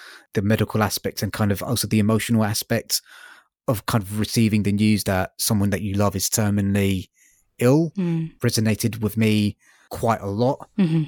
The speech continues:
Speaker 1: And I can f-, kind of fully understand why this book is on the list, because it is, we mentioned kind of, like, Matthew Perry's book is kind of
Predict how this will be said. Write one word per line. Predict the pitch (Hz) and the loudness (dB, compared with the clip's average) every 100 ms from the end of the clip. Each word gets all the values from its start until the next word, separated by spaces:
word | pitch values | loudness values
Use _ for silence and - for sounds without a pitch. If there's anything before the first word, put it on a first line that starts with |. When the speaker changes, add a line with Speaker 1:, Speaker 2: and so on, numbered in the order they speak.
| - | -2
Speaker 1:
And | 113 107 104 - | 0 2 0 -4
I | 127 | -6
can | - | -4
f-, | 113 - - | -4 -6 -4
kind | 143 123 | -2 -2
of | |
fully | - 151 131 | -2 0 2
understand | 123 110 - 117 110 107 107 - - _ | 2 0 -2 0 0 0 0 -4 -12 _
why | 117 113 | 0 0
this | 107 - | -2 -8
book | - - - _ | -10 -14 -18 _
is | 120 110 107 95 - - _ _ _ _ _ - | -2 0 0 0 -4 -6 _ _ _ _ _ -4
on | 120 | 0
the | 113 | 2
list, | 110 110 - | 2 0 -2
because | 110 107 | -4 -2
it | 120 | -2
is, | 147 127 123 117 - - _ - - - - | 2 4 4 4 0 -6 _ -20 -18 -16 -4
we | 135 | 0
mentioned | 151 147 - 123 | 2 0 -2 -2
kind | 127 | -2
of, | 107 101 | -2 -4
like, | 92 - | -10 -4
Matthew | 117 - 110 | -4 -2 -4
Perry's | 107 107 98 | -2 -2 -2
book | - 101 - | -4 -6 -4
is | 98 95 | -4 -4
kind | - 101 98 | -4 -4 -4
of | 95 | -6